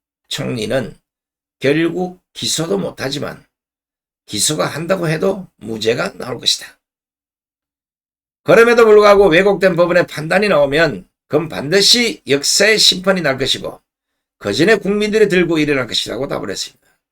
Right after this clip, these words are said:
이미 국민들이 들고 일어나고 있기 때문에 만약에 지금 황교안 전 총리가 우려하듯이 이런 현상이 오면 야, 나라 볼만하겠습니다. 이? 어?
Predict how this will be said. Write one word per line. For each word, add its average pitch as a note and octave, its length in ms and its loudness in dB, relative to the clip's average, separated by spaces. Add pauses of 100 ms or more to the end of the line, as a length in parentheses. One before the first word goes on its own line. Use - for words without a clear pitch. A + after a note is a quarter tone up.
(380)
이미 F3+ 340 2
국민들이 D#3 680 -4
들고 E3 340 2
일어나고 D#3 500 0
있기 F#3 380 -6
때문에 A#2+ 640 0 (680)
만약에 C#3+ 1040 0 (800)
지금 C3 280 -2
황교안 E3+ 540 -2
전 D3+ 180 -2
총리가 C#3+ 400 -4
우려하듯이 B2 600 -2
이런 F3 360 0
현상이 C#3 520 -2
오면 G#2+ 440 -6 (960)
야, D#2 840 -12
나라 A2 280 -4
볼만하겠습니다. A2+ 840 -6
이? D3+ 280 -6 (640)
어? A2+ 340 -2